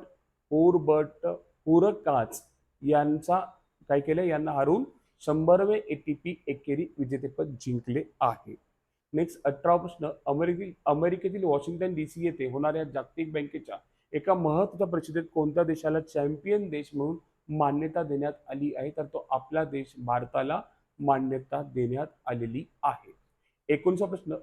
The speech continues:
राष्ट्रीय बौद्धिक संपदा महोत्सव पंचवीस कोठे आयोजित करण्यात आला आहे? प्रश्न काय विचारला मित्रांनो, लक्षात ठेवा, तर राष्ट्रीय बौद्धिक संपदा महोत्सव तर तो उत्तराखंडामध्ये आयोजित करण्यात आलेला आहे, हे आपल्याला माहीत असणं आवश्यक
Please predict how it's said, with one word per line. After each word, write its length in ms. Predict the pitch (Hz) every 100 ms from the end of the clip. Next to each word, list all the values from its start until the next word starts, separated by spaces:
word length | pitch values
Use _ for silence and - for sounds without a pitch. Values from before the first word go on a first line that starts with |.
| -
राष्ट्रीय 400 | 143 143 175 180
बौद्धिक 380 | 160 147 139 156
संपदा 460 | 156 139 147 156
महोत्सव 380 | 160 156 160 -
पंचवीस 480 | 156 147 143 151 156
कोठे 380 | - 143 170 -
आयोजित 240 | 143 131 156 _
करण्यात 300 | 139 127 143 156 _ 131
आला 240 | 123 151 - -
आहे? 280 | 123 113 - _ _ _ _ _ -
प्रश्न 260 | 131 160
काय 140 | 160 160
विचारला 360 | 156 156 160
मित्रांनो, 380 | 160 160 156 156
लक्षात 220 | 143 151
ठेवा, 380 | 147 147 151 185 - _ _ -
तर 120 | 160 165 -
राष्ट्रीय 380 | 147 143 - 165
बौद्धिक 320 | 165 151 156
संपदा 440 | 160 143 135 143 151
महोत्सव 420 | 143 139 - 139
तर 160 | 135 135
तो 240 | 170 - 143
उत्तराखंडामध्ये 1080 | 143 - 151 165 185 214 202 156 123 127 - _ _ -
आयोजित 340 | 143 147 185 180 -
करण्यात 380 | 131 131 143 156 -
आलेला 440 | 120 123 123 151 180 -
आहे, 540 | 131 123 117 143 208 _ _ _ 139
हे 80 |
आपल्याला 420 | 147 139 147 143 143
माहीत 340 | 123 123 123
असणं 280 | 127 135 180 - 143
आवश्यक 380 | 135 120 107